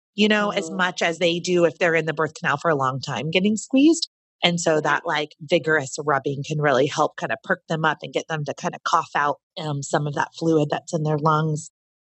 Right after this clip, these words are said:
Speaker 1: Whoa, what a cool story. Oh my goodness.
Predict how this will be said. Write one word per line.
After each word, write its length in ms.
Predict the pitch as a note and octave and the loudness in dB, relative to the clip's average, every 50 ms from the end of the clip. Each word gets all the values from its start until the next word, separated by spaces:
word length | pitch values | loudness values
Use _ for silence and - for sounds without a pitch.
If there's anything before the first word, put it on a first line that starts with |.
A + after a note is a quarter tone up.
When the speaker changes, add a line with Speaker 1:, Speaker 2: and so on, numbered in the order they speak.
| _ _ _ _ _ - | _ _ _ _ _ 2
Speaker 1:
Whoa, 680 | E3+ F#3 G#3 G3+ G3 F3+ E3 E3 D#3 D3 D3 D3+ C3+ - | 4 4 6 4 2 2 2 2 2 2 0 0 -2 -4
what 340 | - E3 E3+ F#3 F#3+ F#3+ F3+ | -2 2 4 4 4 4 2
a 120 | F3+ E3+ - _ - | 0 -2 -4 _ -6
cool 360 | - F#3+ G3 F#3 D#3+ D#3+ D3+ | -2 2 4 4 4 4 2
story. 680 | - - - - E3 D#3 D#3 D#3 D3 C#3+ C#3 C#3+ C#3+ D3 - | 0 -2 0 2 4 4 4 4 4 2 0 -2 -4 -2 -2
Oh 200 | - G3 F#3+ F#3 | 0 0 0 0
my 240 | F3 E3+ D#3 D3 D3 | 0 0 0 0 0
goodness. 500 | C3+ D3 - D#3 D#3 D3+ D3 D3 D3+ D3 | -2 -2 -2 -2 -2 0 -2 -2 -2 -4